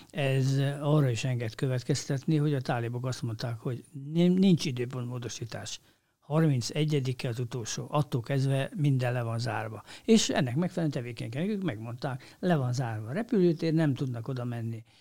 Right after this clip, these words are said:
eh, azok, akiket még ki tudnának hozni, vagy egyáltalán egy nagy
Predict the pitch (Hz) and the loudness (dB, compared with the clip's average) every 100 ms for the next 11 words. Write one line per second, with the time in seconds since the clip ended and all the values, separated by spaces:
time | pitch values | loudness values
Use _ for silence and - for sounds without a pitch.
0 | - - 147 131 165 147 135 127 143 127 | -20 -4 -2 -2 2 4 4 2 -2 -2
1 | 127 139 123 - 131 151 127 120 117 - | -2 -2 -2 -2 0 0 0 -4 -4 0
2 | 151 151 135 127 - 151 151 120 127 131 | 4 4 4 0 2 4 4 2 0 0
3 | 120 120 131 147 143 | 0 -2 -2 0 0